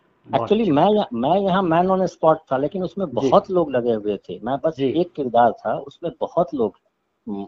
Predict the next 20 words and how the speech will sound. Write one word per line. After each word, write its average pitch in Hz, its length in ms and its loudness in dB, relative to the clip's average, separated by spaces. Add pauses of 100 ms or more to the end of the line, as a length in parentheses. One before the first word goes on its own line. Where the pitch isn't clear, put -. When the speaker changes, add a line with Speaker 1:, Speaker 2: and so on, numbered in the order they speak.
(100)
Speaker 2:
साथ 107 280 0 (160)
हम 113 80 -6
लोग 117 180 -6
काम 104 200 -6
करते 98 300 -10
थे। - 240 -18 (340)
लेकिन 139 240 -2
Speaker 1:
हम्म। 151 120 -2
Speaker 2:
यहाँ 139 220 -2
से 185 320 -2 (200)
हमारा 131 260 2
इन्फॉर्मेशन 131 640 -4
जो 120 140 -4
भी 139 100 -10
होता 123 300 -4
था 147 180 -6
वहाँ 113 260 -6
जाता 107 320 -4
था, 156 200 -6
फिर 202 180 -8